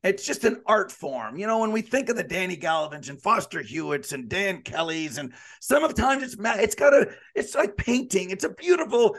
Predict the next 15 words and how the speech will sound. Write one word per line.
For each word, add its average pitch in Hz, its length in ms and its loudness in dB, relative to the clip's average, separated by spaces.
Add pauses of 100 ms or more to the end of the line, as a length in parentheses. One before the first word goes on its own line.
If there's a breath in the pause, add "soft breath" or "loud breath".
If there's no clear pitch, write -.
(160 loud breath)
and 170 160 -6
sometimes 226 480 2
it's - 220 -6
just, 214 320 2
it's, - 300 -10 (320)
it's - 180 -4
a - 40 0
work 220 320 0
in 190 120 2
progress. 117 600 -4
That, 214 200 0
that's 254 200 4
what 175 140 -6
I 147 160 0
say. 117 440 -6